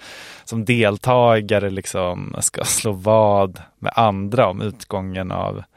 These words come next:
av programmet. Ehm, men ja, jag misstänker att det där har nog T V fyra, det satte de nog stopp för. De,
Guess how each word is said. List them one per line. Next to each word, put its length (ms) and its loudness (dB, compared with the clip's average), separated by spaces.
av 60 2
programmet. 1080 0
Ehm, 640 0
men 200 2
ja, 240 4
jag 160 2
misstänker 360 2
att 80 0
det 80 -2
där 220 4
har 180 -4
nog 160 -8
T 140 -12
V 100 -10
fyra, 560 -4
det 120 -4
satte 260 2
de 180 -2
nog 160 -6
stopp 420 -2
för. 320 -4
De, 480 -2